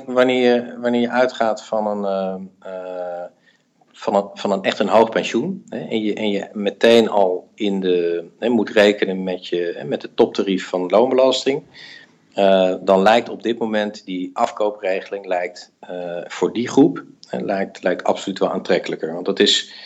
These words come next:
ja, dat is toch wel een, een, een, een,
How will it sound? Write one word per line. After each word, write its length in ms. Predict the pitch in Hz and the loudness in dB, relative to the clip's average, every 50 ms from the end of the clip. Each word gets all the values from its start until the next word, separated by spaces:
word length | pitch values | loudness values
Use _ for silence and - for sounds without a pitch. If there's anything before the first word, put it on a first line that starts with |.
| - - - - - _ _ _ _ _ _ _ _ _ - - | -20 -20 -20 -20 -20 _ _ _ _ _ _ _ _ _ -10 -8
ja, 140 | - - - | -6 -4 -4
dat 100 | 95 - | -4 -2
is 60 | - | 0
toch 140 | - - - | 0 2 2
wel 120 | 95 92 | 2 2
een, 220 | 95 92 92 95 | 2 0 -2 -4
een, 260 | 92 92 90 - - 113 | -6 -6 -6 -6 -4 -4
een, 340 | - - - - 98 - | -4 -2 -2 -4 -4 -4
een, 200 | 95 95 - 98 | -8 -6 -6 -6